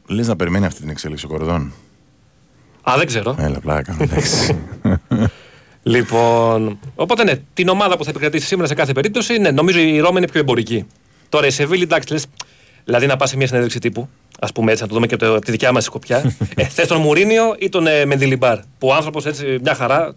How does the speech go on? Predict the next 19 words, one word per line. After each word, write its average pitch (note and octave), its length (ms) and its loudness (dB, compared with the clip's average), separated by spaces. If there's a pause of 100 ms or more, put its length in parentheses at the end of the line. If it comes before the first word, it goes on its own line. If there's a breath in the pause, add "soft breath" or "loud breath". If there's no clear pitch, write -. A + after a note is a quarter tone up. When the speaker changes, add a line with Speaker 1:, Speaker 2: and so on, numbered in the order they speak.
(140)
Speaker 2:
κατάφερε, C3+ 340 -2
τα C3+ 80 -10
κατάφερε C3+ 260 0
Speaker 3:
Ναι. D3+ 60 4
Speaker 2:
καταπληκτικά. B2 520 0
Speaker 3:
Ναι, B2+ 140 -4
προφανώς. A2+ 320 -4
Speaker 2:
Ο - 20 -2
Μεντιλιμπάρ, D3 400 2
ο G3 40 2
οποίος, F#3+ 380 0
ε, E3+ 140 2
αν F3 100 2
θυμάμαι F#3 260 0
καλά E3 180 2
από F3 160 -2
τίτλους, D#3 360 -2
έχει F3+ 180 0
μόνο F3+ 520 4